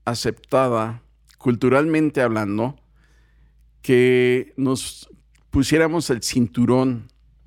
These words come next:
de seguridad. Entonces,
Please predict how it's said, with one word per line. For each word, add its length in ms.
de 120
seguridad. 640
Entonces, 520